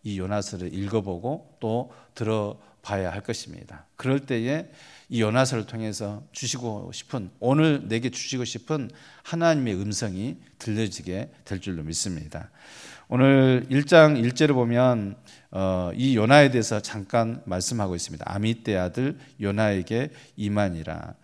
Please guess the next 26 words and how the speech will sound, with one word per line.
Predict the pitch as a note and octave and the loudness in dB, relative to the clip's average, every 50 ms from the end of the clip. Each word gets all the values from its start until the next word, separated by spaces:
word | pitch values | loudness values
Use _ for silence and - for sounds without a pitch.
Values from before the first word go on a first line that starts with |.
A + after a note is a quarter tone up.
| - - - - - | -20 -20 -20 -20 -10
사실 | - - E3+ D#3 C#3+ E3+ E3 D#3+ D#3 D3+ - - | -4 -2 0 0 2 2 4 4 2 0 -2 -4
이 | - D3+ D3+ B2+ | -4 -2 0 2
요나는 | A2+ A2+ B2+ C#3 C3 B2+ B2+ B2+ A#2 G#2 - - | 2 4 4 2 2 2 0 -2 -2 -4 -6 -8
비둘기라는, | - - C3 C#3 E3 E3 C#3+ B2 A2+ G2+ F#2+ F2 F2+ F2+ G2 A2+ C#3 D3 - - | -8 -4 0 2 2 2 2 0 -2 -4 -4 -6 -6 -8 -10 -10 -12 -14 -14 -12
예, | F#2 F2 E2 D2+ | -12 -10 -12 -12
그런 | - - A2 A2 G#2 G#2+ A#2 - _ _ - | -10 -6 -6 -4 -4 -6 -8 -12 _ _ -6
의미를 | A#2+ A#2+ A#2 A2 F#2+ F2 E2 | -4 -2 -2 -2 -4 -6 -8
담고 | - F#2 F#2 F#2+ F#2 - - E2+ E2 - - | -10 -10 -12 -12 -12 -14 -14 -14 -14 -14 -12
있고요. | F#2 F2+ - - F2 F2 G2+ B2 B2+ C3 - - - - - - - - _ _ - | -14 -14 -12 -10 -10 -8 -6 -8 -8 -10 -14 -20 -20 -20 -20 -20 -20 -20 _ _ -2
북이스라엘 | - E3 F3 F#3 F3 - - - - - - A2+ A2 - - C3+ C#3 B2+ A2+ G#2+ A2+ C#3 D#3 - - - | 0 2 2 0 -2 -6 -16 -20 -16 -10 -8 -6 -6 -4 -2 0 0 0 0 0 -2 -4 -4 -8 -12 -16
출신입니다. | - - - D3+ - - E3 C#3 G#2 E2 D2+ C#2+ - - G1+ - - _ | -14 -10 -8 -6 -6 -6 -6 -8 -8 -10 -12 -14 -16 -18 -18 -20 -20 _
그 | - - | -12 -4
당시 | C#3 D3 D#3 E3+ D3+ E3 | -2 -2 0 0 -2 -6
북이스라엘 | D3 - - D#3 D#3 D3 C3 C3 B2+ C3 C#3+ D3 D3 C#3 C3 B2+ B2 - | -8 -6 -6 -6 -4 -2 -2 -2 -4 -2 2 4 4 4 2 0 -4 -2
왕은 | - G#2+ A#2 B2+ B2 A2+ G#2+ A2 B2+ D3+ - - - - - _ - - | 0 2 2 2 2 0 0 -2 -2 -4 -6 -10 -18 -20 -20 _ -4 0
여로보암 | A2 A#2 B2 C#3+ D3 C#3+ C3 A2+ G#2+ G#2+ A2+ B2+ D3 - - - _ - | 2 4 4 4 4 4 2 2 0 0 0 -4 -6 -12 -16 -20 _ -8
이 | - B2+ | -4 -4
세입니다. | C3+ C3 B2+ G2+ F2 D#2+ D2+ D2+ - E2+ - - _ _ - - - - - - | -2 -2 -4 -6 -6 -8 -12 -14 -14 -16 -18 -20 _ _ -20 -20 -20 -20 -8 -2
여로보암 | A#2 B2 C#3 D#3 F3 F3+ F#3 E3+ D3+ | 2 4 4 6 6 6 6 6 4
이 | C#3 D3 E3+ | 4 0 -2
세 | D#3 F3+ D#3 E3 - | -2 -2 -2 -2 -2
때에 | D3 C3+ C3 B2+ C3 C#3 C#3+ D3 - - | -2 -2 0 0 0 0 -2 -2 -4 -6
북이스라엘은 | - D#3 C#3+ B2+ B2+ B2+ - D3 C#3 C3 B2+ A#2+ B2 A#2 - | -4 -4 -2 -2 -2 -2 -2 0 0 0 -2 -4 -6 -10 -10
가장 | - - - - - B2+ C#3+ E3+ G3+ G#3+ A3 B3 - - - | -12 -10 -8 -6 -6 -2 0 0 0 -2 -2 -8 -12 -16 -12
강성했었고 | - B2 B2+ C3+ C3+ C3+ D#3+ D#3+ D3 A#2+ G#2+ - A2 G2 - - B2 B2+ C3+ - - | -8 -4 -4 -4 -2 -2 -2 -2 -2 -2 -4 -6 -10 -10 -10 -10 -10 -10 -10 -12 -14
가장 | - A#2+ B2 B2+ D#3+ E3+ F#3 G3+ G#3+ A3+ | -12 -10 -8 -4 -2 -2 -2 -2 -4 -8